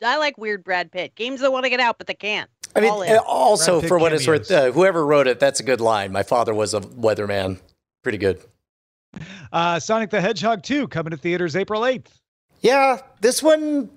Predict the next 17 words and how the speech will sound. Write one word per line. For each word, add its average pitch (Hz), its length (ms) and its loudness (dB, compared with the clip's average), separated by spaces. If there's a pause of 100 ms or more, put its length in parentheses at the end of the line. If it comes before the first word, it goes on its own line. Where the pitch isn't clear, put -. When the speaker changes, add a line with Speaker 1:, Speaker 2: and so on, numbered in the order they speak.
(140)
Speaker 2:
is 208 240 0
the 185 100 2
first 214 300 2
trailer 196 320 4
that 165 140 2
I 165 60 2
was 156 140 -2
like, 156 400 0 (720)
"God, 170 260 -2
is 110 120 -4
it 113 80 0
over 143 200 2
yet?" 190 420 0 (200)
And 131 140 0
I 127 40 0
realized 139 520 0 (240)
it 135 140 -2